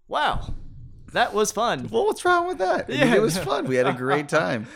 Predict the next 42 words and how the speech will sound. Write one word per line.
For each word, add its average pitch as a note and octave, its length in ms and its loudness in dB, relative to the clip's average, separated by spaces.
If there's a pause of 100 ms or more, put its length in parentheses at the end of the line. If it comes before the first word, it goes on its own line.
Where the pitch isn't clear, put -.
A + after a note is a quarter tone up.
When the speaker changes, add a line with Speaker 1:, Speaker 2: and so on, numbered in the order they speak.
Speaker 1:
We E4 140 -8
did F#4 100 -2
have D#4+ 100 4
a B3+ 60 4
great F#3+ 260 -2
time. A2+ 480 -6
Speaker 2:
It's, E3 220 -2
it's D#3+ 160 -4
really A3 200 2
interesting F#3+ 440 -6
how D#3+ 120 2
you D3 260 -2
can, C3+ 240 -4
like, G#2+ 380 -4 (500)
you B2+ 140 -2
know, G#2 240 -4
there's A#2+ 260 -4
certain D3+ 300 -4
people A2 600 -4 (420)
in A#2+ 140 -4
your A#2 160 -2
life G#2 300 -2
that G#2 240 -10
you G#2+ 140 -6 (120)
just, - 240 -12 (220)
you A#2+ 180 -4
know, G#2+ 340 -4
you've A2 180 -8
known G#2+ 200 -4
you G#2 60 -8
pr-, - 140 -18
pretty A#2+ 220 -10
much A2 140 -10
your G#2+ 80 -8
whole G2+ 140 -6
life, G2 240 -4
and G#2 100 -6
then F#2 180 -6
you F#2+ 200 -6
could F#2 320 -12
go, G2 180 -2
like, F2+ 240 -8